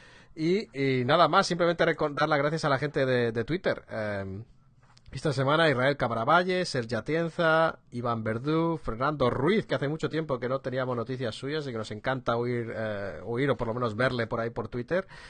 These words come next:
eh, Kino, Metal Jammy, Mister Gluttony, todos ellos nos apoyaron, eh, mucho. La verdad es que también hubo gente que les gustó lo de Tony Rotten, que les gustó lo de K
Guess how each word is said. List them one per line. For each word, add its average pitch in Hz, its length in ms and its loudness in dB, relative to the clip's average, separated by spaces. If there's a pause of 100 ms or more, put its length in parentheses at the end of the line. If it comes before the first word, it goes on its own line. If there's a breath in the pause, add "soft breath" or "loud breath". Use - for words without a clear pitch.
(220 loud breath)
eh, 104 240 -6
Kino, 151 480 -2
Metal 123 340 -4
Jammy, 147 360 0
Mister 123 320 -4
Gluttony, 135 360 -4
todos 135 360 -4
ellos 139 160 -2
nos 131 100 -4
apoyaron, 123 680 -2
eh, 110 360 0
mucho. 147 420 -4
La 202 80 -6
verdad 113 160 0
es 127 60 -4
que 156 160 -4
también 123 260 -2
hubo 123 600 0
gente 135 380 -2
que 127 80 -2
les 113 120 0
gustó 131 500 4
lo 120 140 4
de 113 80 2
Tony 117 240 0
Rotten, 160 400 0
que 131 100 -2
les 120 80 0
gustó 117 320 -4
lo 123 80 0
de 113 140 -4
K 127 100 -6